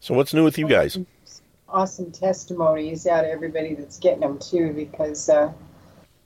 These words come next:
Speaker 2: you know, we gotta keep an eye on this stuff and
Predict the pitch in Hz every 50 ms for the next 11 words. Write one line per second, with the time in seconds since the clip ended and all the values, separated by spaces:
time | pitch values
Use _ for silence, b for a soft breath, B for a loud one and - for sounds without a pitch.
0 | _ _ _ _ - 202 190 185 175 185 180 180 175 175 170 - - 190 - 180
1 | 151 185 202 240 233 - - - - - - - - - - - - - 160 180
2 | - - 156 -